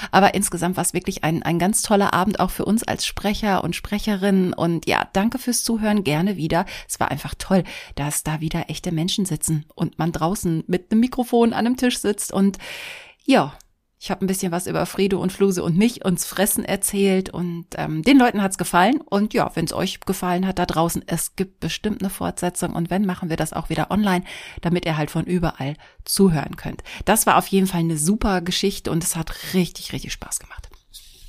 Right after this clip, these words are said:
Dann, ähm, habe ich Post gekriegt von Sunny.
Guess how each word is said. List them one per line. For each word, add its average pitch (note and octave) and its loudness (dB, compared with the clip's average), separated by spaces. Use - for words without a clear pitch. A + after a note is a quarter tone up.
Dann, D#3+ 2
ähm, D#3+ -2
habe - -4
ich - -6
Post - -6
gekriegt - -10
von D#3+ -2
Sunny. D#3+ -2